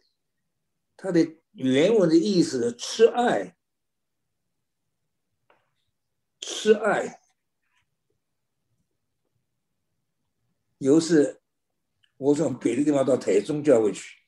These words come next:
对，他们正是爱乐交通。一个副镇长站在说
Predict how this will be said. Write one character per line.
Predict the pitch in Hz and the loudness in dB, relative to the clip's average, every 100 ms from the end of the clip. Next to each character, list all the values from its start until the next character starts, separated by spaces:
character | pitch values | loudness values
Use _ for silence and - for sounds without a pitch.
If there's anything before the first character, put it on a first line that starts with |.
| _ | _
对， | 117 113 - _ _ _ _ _ _ _ _ _ _ _ _ _ _ _ _ _ _ _ _ _ _ _ _ _ _ _ | -4 -4 -6 _ _ _ _ _ _ _ _ _ _ _ _ _ _ _ _ _ _ _ _ _ _ _ _ _ _ _
他 | - 170 | -8 -4
们 | 165 | 0
正 | - 185 | 2 4
是 | 170 | 4
爱 | 165 | 6
乐 | 156 139 | 4 4
交 | 127 139 127 | 2 0 0
通。 | 131 - _ _ _ _ _ _ _ _ _ _ _ _ _ _ _ _ _ _ _ _ _ _ _ _ _ _ _ _ _ | -6 -10 _ _ _ _ _ _ _ _ _ _ _ _ _ _ _ _ _ _ _ _ _ _ _ _ _ _ _ _ _
一 | 202 | -4
个 | 160 - 175 - _ _ _ | 0 0 -2 -8 _ _ _
副 | - 175 | -6 0
镇 | 196 165 | 4 4
长 | 147 | 2
站 | - 156 | 2 4
在 | 151 | 4
说 | 143 143 139 | 4 2 2